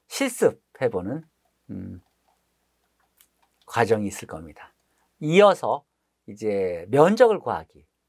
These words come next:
요 원의, 어, 면적을 어떻게 구하냐 하는 역사적인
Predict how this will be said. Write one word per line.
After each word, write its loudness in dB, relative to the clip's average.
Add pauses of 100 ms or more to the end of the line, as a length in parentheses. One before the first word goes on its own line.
(120)
요 2 (400)
원의, 2 (120)
어, -4
면적을 4
어떻게 -2
구하냐 -10
하는 -6
역사적인 2